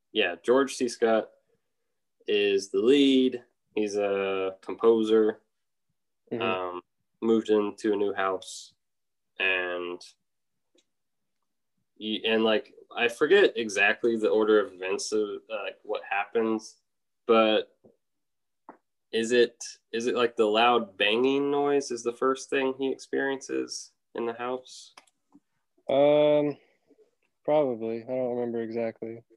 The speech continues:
Speaker 1: Okay, but there's, like, what I really liked about the movie is it definitely, like, starts out as one thing, um, and you're thinking,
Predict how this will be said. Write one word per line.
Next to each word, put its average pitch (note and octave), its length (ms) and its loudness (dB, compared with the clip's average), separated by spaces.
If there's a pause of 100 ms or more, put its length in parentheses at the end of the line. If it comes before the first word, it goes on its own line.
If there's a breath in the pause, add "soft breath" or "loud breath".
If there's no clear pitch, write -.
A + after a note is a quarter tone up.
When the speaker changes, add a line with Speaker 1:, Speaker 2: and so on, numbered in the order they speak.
(600)
Speaker 1:
Okay, B2+ 340 0 (100)
but B2 140 2
there's, D#3+ 260 6
like, C#3+ 280 4 (1900 loud breath)
what C3+ 140 2
I C#3+ 40 6
really D3+ 300 6
liked A2+ 280 -2
about A2 200 -4
the G2 60 -10
movie G#2+ 440 -2
is G2 720 0 (1400)
it A2 300 0 (800)
definitely, C#3 460 2
like, A2 180 0
starts - 600 -2
out G#2+ 320 -2
as F#2+ 540 -6 (180)
one C3+ 420 2
thing, G2 600 -4 (680)
um, F#2 520 -8 (920)
and G#2+ 440 0
you're G2+ 140 -2
thinking, G2 960 -2